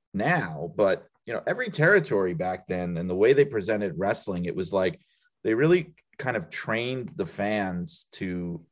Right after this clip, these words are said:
accept what the kind of wrestling that they were presenting would be what fans knew. So depending on where you lived,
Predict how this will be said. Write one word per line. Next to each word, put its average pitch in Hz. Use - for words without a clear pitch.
accept -
what -
the 104
kind 139
of 135
wrestling 113
that 90
they 107
were 104
presenting 92
would 98
be 95
what 87
fans 90
knew. 175
So 196
depending 170
on 107
where 104
you 92
lived, 101